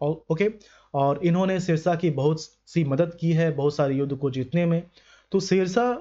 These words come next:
ये शेरशाह स्टार्टिंग में नहीं था, ये जो है शेर खान था। और ये क्या करता है कि हुमायूं को जब पराजित करता है, तो अपने नाम में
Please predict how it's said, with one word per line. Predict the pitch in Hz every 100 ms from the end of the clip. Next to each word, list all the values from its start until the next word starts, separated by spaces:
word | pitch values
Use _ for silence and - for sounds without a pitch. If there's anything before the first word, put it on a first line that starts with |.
| -
ये | 180 220
शेरशाह | 180 165 165 208
स्टार्टिंग | 202 196 214
में | 214
नहीं | 233
था, | 226 196 202 _ _ _ _
ये | 151 196
जो | 190
है | 196
शेर | 190 165 170
खान | 165 190 202
था। | 190 175 185 _ _ _ _ _ _ _ _ _ -
और | 147 160 180 - -
ये | 139 185 233 233 -
क्या | 170
करता | 160 147 123 135
है | 127 156 220 247 _ _ -
कि |
हुमायूं | 143 147 151 214
को | 220
जब | 185 190
पराजित | 139 127 123 196
करता | 139 117 135
है, |
तो | 151 131
अपने | - - 180
नाम | 139 131 147
में | 131 175